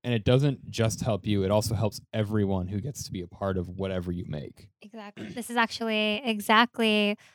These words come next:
Speaker 2: what I talk about with, uh, certain comedians who do want to, uh, put on their own show. And, you know, they ask about, like, like, "What am I doing wrong? Am I,
Speaker 1: Mm-hmm.
Speaker 2: like, do you need to cater to, like, a specific demographic? Or, like,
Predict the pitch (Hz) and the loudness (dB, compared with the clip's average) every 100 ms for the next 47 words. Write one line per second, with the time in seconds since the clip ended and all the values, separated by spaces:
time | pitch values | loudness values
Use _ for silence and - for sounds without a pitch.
0 | _ _ 233 220 208 - 208 - 208 208 | _ _ 4 6 4 2 2 2 2 4
1 | 202 196 - - 202 196 196 190 190 185 | 6 4 0 2 4 4 2 2 4 2
2 | - - _ _ - 214 202 202 208 196 | -2 -16 _ _ 2 4 4 2 0 2
3 | 190 190 196 - 202 196 - 202 190 190 | 2 0 -2 0 2 2 2 2 4 2
4 | 196 - - 196 196 190 190 196 190 196 | 0 -2 0 2 4 4 4 2 2 0
5 | 262 - - - 214 202 202 208 208 - | -4 -16 -16 2 4 4 6 6 6 6
6 | 220 208 202 - _ _ _ _ 233 226 | 6 8 8 4 _ _ _ _ 6 8
7 | 220 220 - _ - 269 220 220 214 220 | 8 4 0 _ 6 10 10 8 6 6
8 | 208 - 214 208 208 202 - - - - | 4 4 4 4 4 2 -2 -12 -14 -18
9 | - 233 247 262 285 277 277 247 247 254 | -4 2 4 4 4 6 8 10 12 12
10 | 240 214 202 233 214 208 202 - - - | 10 6 4 6 8 6 4 0 -16 0
11 | 233 240 254 240 - 233 240 - 240 233 | 8 10 10 6 4 6 6 6 4 6
12 | 226 - - _ _ 214 - 214 - 233 | 6 4 -10 _ _ -4 0 0 2 4
13 | 240 233 220 220 226 - 349 370 269 240 | 6 6 8 8 6 8 8 8 8 8
14 | 226 214 | 8 6